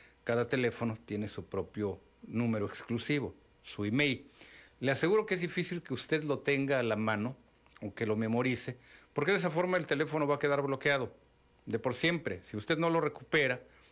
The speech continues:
que es lo que puede ocurrir las más de las veces, no lo va a poder bloquear y lo van a poder seguir utilizando. Y lo venden en una fracción de su precio original, pero finalmente lo venden.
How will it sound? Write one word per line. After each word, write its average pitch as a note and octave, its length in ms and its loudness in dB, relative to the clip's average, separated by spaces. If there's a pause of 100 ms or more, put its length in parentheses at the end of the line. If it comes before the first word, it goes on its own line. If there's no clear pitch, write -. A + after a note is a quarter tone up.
que C3+ 80 0
es A#2 80 0
lo A#2+ 100 -2
que - 80 -10
puede A#2+ 200 0
ocurrir A#2 280 -2
las G#2 160 0
más G#2+ 160 0
de A2+ 80 0
las A#2 160 0
veces, A#2+ 440 -2 (400)
no C#3 360 0 (120)
lo G#2 120 0
va A2+ 120 2
a A2+ 60 -2
poder G#2+ 280 0
bloquear C3+ 480 0 (260)
y C#3 80 0
lo D3+ 100 4
van F3+ 120 2
a F#3+ 80 -2
poder F3 260 0
seguir E3+ 300 -2
utilizando. E3+ 760 -2 (540)
Y C#3+ 100 2
lo D#3 120 4
venden E3+ 520 2
en C3+ 100 2
una D3+ 180 2
fracción C#3 500 -2
de C3+ 80 -2
su A2+ 200 -6
precio A2+ 360 -2
original, C#3 640 0 (240)
pero E2+ 140 -16
finalmente G#2+ 520 0
lo C3 120 2
venden. D3+ 440 2